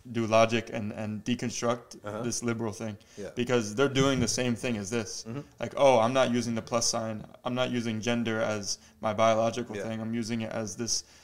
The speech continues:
Speaker 1: technological thing that someone made up," and saying that that
Speaker 2: Yeah.
Speaker 1: has more grounding in reality than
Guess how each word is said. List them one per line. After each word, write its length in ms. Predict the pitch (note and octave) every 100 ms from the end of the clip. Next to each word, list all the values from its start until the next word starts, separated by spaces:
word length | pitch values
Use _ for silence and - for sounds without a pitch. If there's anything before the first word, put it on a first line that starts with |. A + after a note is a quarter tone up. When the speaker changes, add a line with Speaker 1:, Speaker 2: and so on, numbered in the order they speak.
| -
Speaker 1:
technological 840 | B2+ B2+ A#2+ A#2 A2+ A2+ - A2
thing 260 | G#2+ A2+ A2
that 80 |
someone 280 | - A2+ A2+
made 220 | A2 G#2
up," 240 | A2 G#2+ - - -
and 280 | A#2+ G#2+ G2+ -
saying 320 | - B2+ A#2
that 100 | A2+
that 180 | G#2+ A#2
Speaker 2:
Yeah. 80 | A2
Speaker 1:
has 140 | A#2 A2+
more 300 | A2+ A#2 G#2+
grounding 380 | - A#2 A#2 A2+
in 100 | A2
reality 480 | A2 A#2 A2 A2 A2
than 260 | G#2 A2